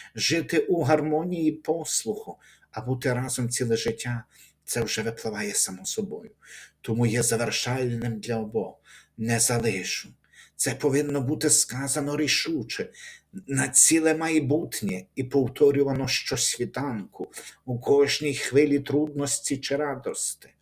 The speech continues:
Тут повинно бути повне усвідомлення,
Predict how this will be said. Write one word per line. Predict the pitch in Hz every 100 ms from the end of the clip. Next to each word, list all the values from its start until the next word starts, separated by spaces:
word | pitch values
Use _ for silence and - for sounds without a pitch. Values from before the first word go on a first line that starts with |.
| _ - - -
Тут | 117 -
повинно | 120 117 117 117
бути | 104 120 120
повне | 123 - 147 143 135 135 135
усвідомлення, | 131 - - 120 143 147 139 113 104